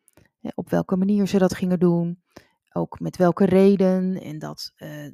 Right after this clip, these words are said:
dat ze daar een gelijk verhaal over zouden vertellen. Ja, en hun kinderen zijn wel wat ouder, maar voor oudere kinderen is het net zo belangrijk dat je ouders fijn uit elkaar gaan, eh, als bij kleine kinderen.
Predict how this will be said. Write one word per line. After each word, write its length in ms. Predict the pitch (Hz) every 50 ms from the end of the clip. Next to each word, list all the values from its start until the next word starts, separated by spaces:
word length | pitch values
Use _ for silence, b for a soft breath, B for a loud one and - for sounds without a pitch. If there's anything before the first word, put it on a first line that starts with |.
| -
dat 160 | - 160 156 -
ze 120 | - 170
daar 220 | 156 143 143 143
een 60 | - -
gelijk 340 | - 175 165 160 160 -
verhaal 400 | - - 170 175 208 214 214 -
over 240 | - 190 185 - 185
zouden 320 | - - 175 175 170 175 -
vertellen. 520 | - 170 - 180 170 165 160 170 170 - _ _ _ _ _ _ _ _ _ _ _ _ _ _
Ja, 160 | - 175 147
en 120 | 156 170
hun 140 | 190 202 190
kinderen 340 | - 208 190 190 185 185 165
zijn 220 | 190 185 165 - _ _ _ _
wel 260 | - 165 180 175 170
wat 180 | 165 170 - -
ouder, 640 | - 196 208 208 202 196 185 190 190 - _ _ _ -
maar 220 | 180 180 175 170
voor 120 | - -
oudere 320 | - 180 185 170 185 185 185
kinderen 360 | 185 - 185 180 175 - -
is 80 | 180 180
het 140 | 185 180
net 240 | 175 175 185 190 -
zo 160 | - 226 208
belangrijk 500 | 180 196 190 190 185 190 185 180 180 165
dat 160 | 170 175 170 -
je 80 | -
ouders 440 | - - 180 170 175 170 - - - _ _ _ _
fijn 380 | _ - - - 180 180 180 175
uit 180 | - 175 170 -
elkaar 320 | 170 - - 170 170 165
gaan, 340 | - - 165 156 156 160 - b b b b b b b b b
eh, 220 | - 180 175 170
als 200 | - - 180 -
bij 120 | - 170 160
kleine 320 | - 226 254 254 226 -
kinderen. 440 | - - 151 147 143 - 143 151